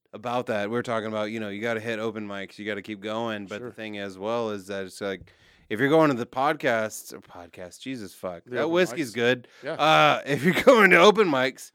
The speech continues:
Speaker 1: but you're telling the same jokes over and over again, you're not gonna get as many offers for new shows because essentially they're just kind of like, "Okay,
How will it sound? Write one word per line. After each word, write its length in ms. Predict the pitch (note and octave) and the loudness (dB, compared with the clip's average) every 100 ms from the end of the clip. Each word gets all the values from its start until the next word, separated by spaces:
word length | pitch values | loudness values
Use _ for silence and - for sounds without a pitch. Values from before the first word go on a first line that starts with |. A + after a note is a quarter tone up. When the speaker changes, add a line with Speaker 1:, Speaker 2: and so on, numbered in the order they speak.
| - | -12
Speaker 1:
but 80 | C#3 | -8
you're 100 | C3+ | -8
telling 300 | D3 D3 C3+ | -8 -8 -8
the 80 | |
same 420 | A#2+ - C3 C#3 B2 | -10 -6 -2 -2 0
jokes 460 | A#2+ C3 - - _ _ _ _ | 0 0 -2 -18 _ _ _ _
over 300 | - B2+ A#2+ | -4 -2 -2
and 100 | A2+ | 0
over 220 | C#3+ F3 C#3 | 2 4 2
again, 420 | G#2+ G#2 G2+ G2+ _ _ _ _ _ _ _ _ _ | 0 -4 -6 -10 _ _ _ _ _ _ _ _ _
you're 180 | A2+ C3 | -8 0
not 240 | C3+ C3 | 2 2
gonna 140 | C#3+ C#3+ | 0 0
get 300 | B2+ B2+ A#2+ | 4 4 2
as 120 | A#2 | -6
many 280 | A#2+ A#2 A2+ | -6 -4 -4
offers 680 | G#2+ A2+ - G#2+ F#2+ - _ _ _ _ | -4 -6 -6 -10 -10 -16 _ _ _ _
for 100 | A2 | -6
new 160 | G#2+ | -6
shows 440 | G#2+ C#3+ D#3 D3 B2 | -4 2 6 6 4
because 320 | A2+ B2 A#2 | -2 -2 -2
essentially 420 | A2 D3 D#3 D3 A#2 | -2 -2 -2 -2 -4
they're 120 | G#2 | -4
just 120 | G2 | -6
kind 120 | G#2+ | -8
of 60 | G2 | -6
like, 120 | F#2 | -4
"Okay, 340 | A2+ A#2+ G2+ | -4 -2 -4